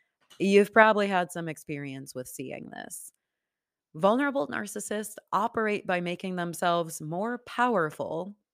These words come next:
using others to create that stability through bafflingly acting as if they have no power,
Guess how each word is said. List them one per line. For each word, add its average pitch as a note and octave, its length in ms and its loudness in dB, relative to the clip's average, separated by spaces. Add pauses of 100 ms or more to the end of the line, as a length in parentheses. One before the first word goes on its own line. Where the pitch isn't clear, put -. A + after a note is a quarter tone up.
(160)
using E3 460 -6
others F#3 460 -2
to F3+ 200 -6
create F3+ 760 -4
that D#3 260 -2
stability D3 800 -6 (640)
through A3+ 480 2 (120)
bafflingly G#3+ 1300 0 (220)
acting F#3+ 640 -2
as E3+ 220 -2
if D#3+ 420 -6
they D#3 140 2
have C#3+ 500 -4 (440)
no E3+ 520 4
power, - 640 -6